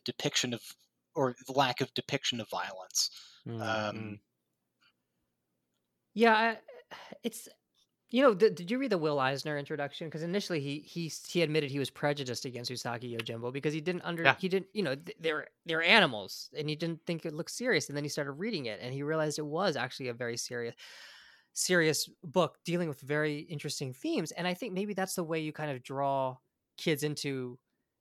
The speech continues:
Speaker 3: into a lot of these, these moral lessons, because they are there, right? You know, th-, there's, there's, I won't say with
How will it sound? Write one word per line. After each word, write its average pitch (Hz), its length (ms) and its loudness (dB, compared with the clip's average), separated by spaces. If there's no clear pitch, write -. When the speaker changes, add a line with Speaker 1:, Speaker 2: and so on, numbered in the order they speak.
Speaker 3:
into 185 320 2
a - 20 6
lot 143 220 4
of 139 120 -4
these, 131 560 -6
these 143 160 -4
moral 143 320 2
lessons, 113 680 -4
because 180 260 4
they 190 100 8
are 220 160 12
there, 113 340 -2
right? 175 300 0
You 165 100 2
know, 147 160 6
th-, 175 180 -6
there's, 165 560 0
there's, 156 460 -2
I 190 80 4
won't 202 160 6
say 196 100 2
with 147 140 2